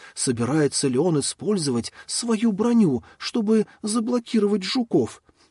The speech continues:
Как бы хороша ни была её обработка, шов найдётся всегда. Эти жуки будут пробираться внутрь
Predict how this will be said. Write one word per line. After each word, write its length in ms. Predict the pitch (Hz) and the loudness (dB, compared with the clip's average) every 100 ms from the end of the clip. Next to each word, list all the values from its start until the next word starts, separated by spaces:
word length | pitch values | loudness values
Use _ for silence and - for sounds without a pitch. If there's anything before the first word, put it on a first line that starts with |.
| - | -6
Как 220 | 143 123 | -6 -4
бы 140 | 135 | -4
хороша 500 | 131 139 127 - 175 | -2 -4 -4 -2 0
ни 140 | 160 139 | 0 0
была 300 | 131 117 180 | 0 -2 0
её 320 | 147 120 175 | 0 0 0
обработка, 760 | 123 113 107 208 226 - 101 - - | 0 -2 0 -2 -2 -6 -8 -10 -18
шов 500 | - - 120 175 - - - | -8 -4 0 0 0 -10 -4
найдётся 640 | 202 160 120 175 - 214 | -2 -2 -2 -4 -2 -4
всегда. 680 | - - 180 127 120 190 170 _ - - | -4 -4 -4 -2 -2 -4 -8 _ -14 -6
Эти 220 | 123 120 | -6 -4
жуки 480 | 110 107 - 156 147 | -6 -8 -8 -4 -2
будут 400 | 110 185 185 - | -2 -2 -2 0
пробираться 640 | 160 139 120 185 - 220 | 0 0 -2 -2 0 0
внутрь 560 | 190 226 247 185 127 | 2 4 4 2 -2